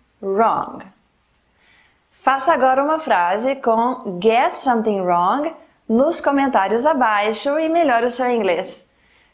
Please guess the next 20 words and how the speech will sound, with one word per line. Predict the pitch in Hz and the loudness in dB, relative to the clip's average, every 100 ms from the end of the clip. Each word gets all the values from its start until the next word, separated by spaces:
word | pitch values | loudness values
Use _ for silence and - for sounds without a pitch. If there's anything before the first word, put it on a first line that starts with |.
| _ | _
Siga | - 339 349 | -4 0 2
o | |
Melhore | 330 302 254 240 | 2 2 2 0
o | |
Seu | 240 226 | -2 -4
Inglês | 208 202 233 208 196 202 | 0 0 2 2 -2 -4
no | 190 | -4
Instagram, | 208 233 302 294 302 302 294 302 | -4 -2 -2 0 0 0 -2 -2
no | 220 208 | -2 -4
Facebook, | - 269 269 302 247 269 285 285 - - _ _ - | -2 0 0 0 0 2 2 0 -6 -16 _ _ -2
no | 220 240 294 | 2 4 2
YouTube | 320 254 247 240 254 254 233 247 - - _ - | 2 2 2 0 2 2 0 -4 -8 -20 _ -4
e | 320 | 0
procure | 359 339 269 285 285 | 0 2 2 2 2
pelo | 294 277 320 | 2 2 2
podcast | 320 254 285 370 254 185 180 - 214 | 2 0 0 0 0 0 -2 -4 -4
Melhore | 214 208 196 | 0 2 0
o | 202 | 0
Seu | 254 | -2
Inglês | 254 240 240 285 - | 0 2 2 2 -2